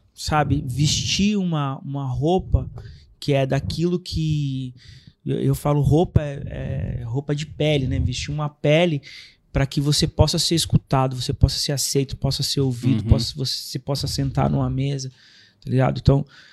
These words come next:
Speaker 1: é, é, as diferenças, né, são, elas não são bem vistas, né, mano? Você só é bem visto quando você é igual a mim. Então, a gente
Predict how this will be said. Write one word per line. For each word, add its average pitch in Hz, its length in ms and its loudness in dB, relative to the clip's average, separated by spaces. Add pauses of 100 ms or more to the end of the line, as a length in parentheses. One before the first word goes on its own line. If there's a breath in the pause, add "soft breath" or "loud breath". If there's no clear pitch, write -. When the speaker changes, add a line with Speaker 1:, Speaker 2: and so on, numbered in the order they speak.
(220 loud breath)
Speaker 1:
é, 123 1000 4
é, 127 260 2
as 139 200 2
diferenças, 147 920 4
né, 131 180 2
são, 131 460 0 (880)
elas 117 240 2
não 127 60 6
são 131 180 0
bem 143 220 2
vistas, 131 460 -8
né, 131 120 -6
mano? 120 320 -8 (140)
Você 123 260 -4
só 131 220 0
é 127 60 4
bem 131 220 6
visto 143 340 0
quando 135 200 2
você 135 220 2
é - 60 2
igual 143 260 4
a 131 100 6
mim. 123 320 0 (720 loud breath)
Então, 127 440 4 (280)
a 123 140 4
gente 131 360 4